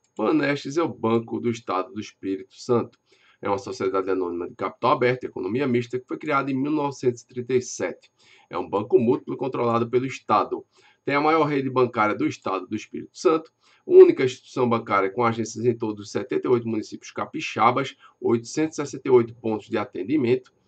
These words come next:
Terceiro tri dois mil e vinte e um manteve relacionamento com a base de mais de um ponto dois milhões de clientes,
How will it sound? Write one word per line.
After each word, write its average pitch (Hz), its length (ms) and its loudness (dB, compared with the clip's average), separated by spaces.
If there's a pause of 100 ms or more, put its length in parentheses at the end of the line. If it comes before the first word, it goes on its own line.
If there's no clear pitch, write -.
(500)
Terceiro 160 520 2
tri 135 220 -2
dois 127 180 4
mil 131 160 0
e 127 40 0
vinte 127 160 -4
e 120 40 6
um 110 80 2
manteve 127 420 4
relacionamento 120 640 0
com 123 80 2
a 110 80 4
base 107 400 2 (200)
de 98 60 -6
mais 110 220 2
de 120 80 -2
um 147 100 -2
ponto 143 240 -8
dois 107 340 -2 (200)
milhões 135 340 4
de 110 80 -8
clientes, 110 580 0